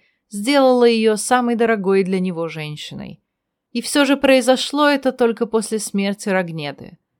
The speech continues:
Пока была жива палачанка, она даже в монастыре не отпускала мысли Владимира. Вернее, он сам не желал отказываться от этих мыслей. Олаф пробыл всего три дня.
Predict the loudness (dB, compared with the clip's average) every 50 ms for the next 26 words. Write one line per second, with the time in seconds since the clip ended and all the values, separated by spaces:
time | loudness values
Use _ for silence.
0 | _ _ _ _ _ _ -4 2 4 4 6 6 6 6 6 4 4 2 0 0
1 | 2 4 4 4 4 4 0 0 0 -2 -2 -4 -2 -2 -2 -2 -4 -6 -8 -12
2 | -16 -16 -18 -14 -10 -6 -6 -4 -2 0 0 0 -2 -4 -4 -2 -2 -2 -2 -2
3 | -4 -4 -2 0 0 2 4 4 4 2 2 0 -2 -2 -4 -8 -12 -14 -14 -6
4 | 0 2 4 4 4 2 0 -2 -4 -6 -8 -8 -8 -6 -4 -2 -4 -4 -4 -6
5 | -10 -10 -10 -10 -10 -12 -12 -14 -18 _ _ _ _ _ _ _ _ _ _ _
6 | -2 0 0 2 2 2 2 2 2 2 2 2 0 -2 -6 _ _ _ _ _
7 | _ -4 -2 -2 -2 -2 -2 2 2 2 2 2 0 -2 -4 -4 -4 -2 0 2
8 | 2 0 0 -2 -4 -8 -12 -8 -4 -4 -4 -2 -2 -4 -8 -8 -10 -10 -12 -12
9 | -12 -14 -16 -16 -18 -16 -14 -14 -14 -14 -14 -14 -16 -18 -18 -20 -20 _ _ _
10 | _ _ _ _ _ _ _ _ _ _ _ _ _ _ _ _ _ _ _ _
11 | _ _ _ _ _ _ _ _ -2 0 0 2 2 2 0 0 -2 -10 -8 -2
12 | 0 2 2 4 4 2 2 0 -2 -4 -4 0 2 2 2 2 0 -2 -2 -2
13 | -4 -6 -6 -6 -6 -8 -10